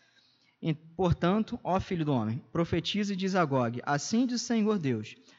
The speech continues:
por acaso, naquele dia, quando o meu povo de Israel habitar seguro, tu não saberás?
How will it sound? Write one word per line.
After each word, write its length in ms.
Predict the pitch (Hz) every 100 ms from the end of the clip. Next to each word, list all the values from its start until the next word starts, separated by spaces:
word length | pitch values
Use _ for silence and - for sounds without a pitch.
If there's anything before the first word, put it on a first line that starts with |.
| _
por 160 | 175 175
acaso, 420 | 165 202 180 151
naquele 380 | 147 202 214 151
dia, 320 | 139 123 120
quando 240 | - 165
o 40 | 170
meu 160 | 165
povo 400 | 165 185 214 226
de 120 | 196
Israel 400 | 185 196 165 139
habitar 340 | 143 143 151 156
seguro, 460 | 170 143 123 117 - - _
tu 140 | 220 214
não 160 | 180
saberás? 680 | - 135 131 147 127 107